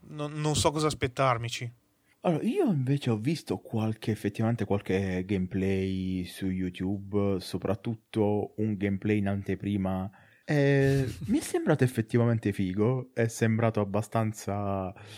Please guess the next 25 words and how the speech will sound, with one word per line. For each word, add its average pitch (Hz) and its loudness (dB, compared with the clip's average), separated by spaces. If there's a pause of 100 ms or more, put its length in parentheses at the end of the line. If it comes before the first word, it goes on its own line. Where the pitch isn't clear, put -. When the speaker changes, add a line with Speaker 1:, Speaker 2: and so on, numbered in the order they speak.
(140)
Speaker 2:
smadonnaro 101 2
come 98 0
il, 92 -6
il 107 -2
videogioco 95 -2
effettivamente. 101 -4 (220)
E - -4
comunque, 117 0 (240)
se - -2
non 233 4
erro, 139 0 (480)
c'è 226 6
su 120 4
Amazon, 98 2
so-, - -6
costa 110 0
sulla 110 0
centinaio, 95 -2
sul 98 -8
centinaio, 98 -4 (180)
quindi 104 2
è 90 4
reperibilissimo 90 -2
Speaker 1:
Eh, 90 -4
Speaker 2:
tranquillamente. 87 -6